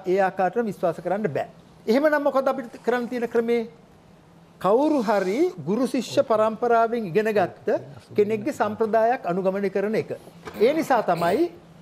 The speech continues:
ජාතික වීරයෙක් හැටියට සලකන්න පුළුවන් ඈප අප්පුහාමිගේ අපි ක්‍රමය අනුගමනය කළේ. ඊළඟට මේ සංක්‍රමණ ගැන කතා කරනකොට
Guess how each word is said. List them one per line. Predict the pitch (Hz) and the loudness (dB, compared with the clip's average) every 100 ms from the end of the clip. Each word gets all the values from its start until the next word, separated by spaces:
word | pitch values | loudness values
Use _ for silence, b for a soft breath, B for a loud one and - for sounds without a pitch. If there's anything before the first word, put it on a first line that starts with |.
| - | -2
ජාතික | 175 185 214 262 277 | 2 2 0 0 0
වීරයෙක් | 180 202 247 294 277 | 2 -2 0 2 2
හැටියට | 247 240 233 | 0 -2 -4
සලකන්න | 196 180 185 190 170 | 0 0 0 -2 -2
පුළුවන් | 165 156 170 302 - - - - - | -6 -2 -2 -2 -8 -20 -20 -12 0
ඈප | 185 202 | 2 4
අප්පුහාමිගේ | 208 190 185 165 175 175 | 0 0 -4 -4 -4 -4
අපි | 165 311 320 - - - - | -2 -2 -4 -8 -20 -20 -6
ක්‍රමය | - 180 175 254 | 0 0 2 2
අනුගමනය | 190 170 151 196 247 | 2 0 -2 -2 -2
කළේ. | 135 101 - - - B B | -2 -4 -12 -20 -20 B B
ඊළඟට | 269 285 302 | 2 2 4
මේ | 311 | 2
සංක්‍රමණ | - 240 240 240 190 | 2 -2 2 4 4
ගැන | 165 | 2
කතා | 143 139 127 | 0 0 -2
කරනකොට | 113 113 110 101 | -2 -12 -14 -16